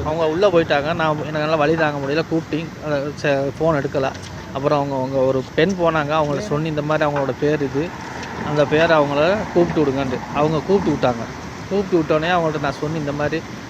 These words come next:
எனக்கு வந்து வயித்த வலிக்குது, ஆஸ்பத்திரிக்கு போகணுன்ட்டு. அவங்க என்ன சொன்னாங்க, "உன்னை ஜெயிலில் தான் வைக்கணும், வண்டி எடுத்து போலீஸ் ஸ்டேஷனுக்கு வண்டி விடு" அப்படின்னு சொன்னாங்க. நான் முடியாதுன்னு சொன்னேன். அதுக்குள்ள, இதுக்கு இடையில வந்து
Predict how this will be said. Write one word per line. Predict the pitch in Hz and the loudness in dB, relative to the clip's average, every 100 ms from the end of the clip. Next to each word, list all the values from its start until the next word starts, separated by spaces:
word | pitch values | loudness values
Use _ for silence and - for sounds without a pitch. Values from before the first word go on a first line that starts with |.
| - | -6
எனக்கு | 139 135 135 | -4 -2 -2
வந்து | 147 165 135 123 - - - 127 131 | 0 0 0 -2 -8 -14 -10 -8 -2
வயித்த | 151 165 | 0 2
வலிக்குது, | 139 131 143 | 2 2 0
ஆஸ்பத்திரிக்கு | 139 143 151 131 117 113 | 0 0 -2 -2 -4 -6
போகணுன்ட்டு. | 113 110 - - - | -8 -10 -10 -12 -4
அவங்க | 151 160 | -2 0
என்ன | 151 160 | 0 -2
சொன்னாங்க, | 160 143 | -2 -4
"உன்னை | 151 147 139 131 131 123 | -2 -2 -2 -6 -6 -2
ஜெயிலில் | 143 170 156 | -2 0 0
தான் | 143 | 0
வைக்கணும், | 123 131 139 139 117 | -4 -4 -6 -6 -6
வண்டி | 135 156 | -4 0
எடுத்து | 135 131 170 170 | 0 0 -4 -4
போலீஸ் | 143 160 | -2 -2
ஸ்டேஷனுக்கு | 151 131 123 120 | -2 -6 -6 -6
வண்டி | 120 | -4
விடு" | 123 117 131 | -4 -2 -4
அப்படின்னு | - 127 147 151 | -6 -4 -4 -2
சொன்னாங்க. | 120 123 113 - - - - - - - | -4 -4 -6 -8 -10 -10 -10 -10 -10 -4
நான் | 143 151 | 0 2
முடியாதுன்னு | 151 160 170 165 156 | 4 6 6 6 4
சொன்னேன். | 123 120 - - - | 2 0 -2 -4 2
அதுக்குள்ள, | 170 180 175 180 160 | 4 6 6 6 4
இதுக்கு | 165 175 | 2 2
இடையில | 165 180 | 4 4
வந்து | 170 156 139 | 2 0 -2